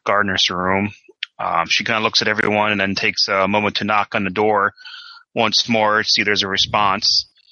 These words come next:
And after waiting a few moments, it's, there's, it's silent. So she, uh, unlocks the, the door and, and, uh, opens it up. Um, the action, the door opening up, you can, uh,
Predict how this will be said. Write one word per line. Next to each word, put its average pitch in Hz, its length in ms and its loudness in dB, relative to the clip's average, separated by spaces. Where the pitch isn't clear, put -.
And 92 100 -4
after 101 200 -2
waiting 98 180 0
a 92 40 -4
few 101 160 -4
moments, 95 360 0
it's, - 320 0
there's, 90 340 0
it's - 140 0
silent. 92 400 0
So - 180 0
she, 90 420 0
uh, 87 260 2
unlocks 107 640 0
the, 98 220 2
the 104 80 0
door 98 380 2
and, 95 420 -2
and, 92 180 -2
uh, 90 160 0
opens 98 380 -2
it 95 80 -2
up. 95 220 0
Um, 90 600 0
the 123 300 -4
action, 123 300 0
the 113 40 0
door 117 300 2
opening 110 260 0
up, 110 200 0
you 104 160 -2
can, 101 240 -2
uh, 95 240 2